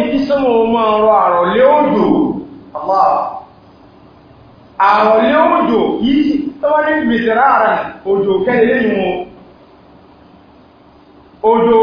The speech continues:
òjò yà. Òjò yà, yàní yasubbu alayhim sabban ni o.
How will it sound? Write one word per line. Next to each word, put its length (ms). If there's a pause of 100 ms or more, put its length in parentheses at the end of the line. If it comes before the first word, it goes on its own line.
(160)
òjò 340 (120)
yà. 220 (1600)
Òjò 480
yà, 200 (260)
yàní 380
yasubbu 460
alayhim 600
sabban 500
ni 140
o. 60